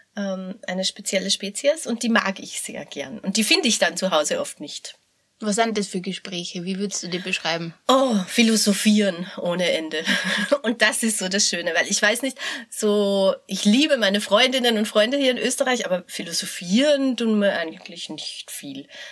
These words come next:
Speaker 1: Also es ist eher so, ja, was hast du gemacht? Ja, hast du den Film schon gesehen? Und keine Ahnung.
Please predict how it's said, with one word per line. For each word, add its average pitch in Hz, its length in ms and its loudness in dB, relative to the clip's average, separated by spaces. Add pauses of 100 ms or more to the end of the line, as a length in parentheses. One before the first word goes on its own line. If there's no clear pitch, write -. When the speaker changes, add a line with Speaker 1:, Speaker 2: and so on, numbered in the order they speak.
(120)
Speaker 1:
Also 175 160 -2
es 175 120 -6
ist 180 100 -4
eher 180 240 0
so, 185 120 -4
ja, 233 220 6
was 233 120 -2
hast 214 140 0
du 208 40 -8
gemacht? 214 320 2
Ja, 233 260 4
hast 220 180 0
du 214 60 -8
den 233 160 0
Film 240 240 0
schon 220 180 0
gesehen? 226 480 -2
Und 208 140 -2
keine 202 280 -2
Ahnung. 208 300 -2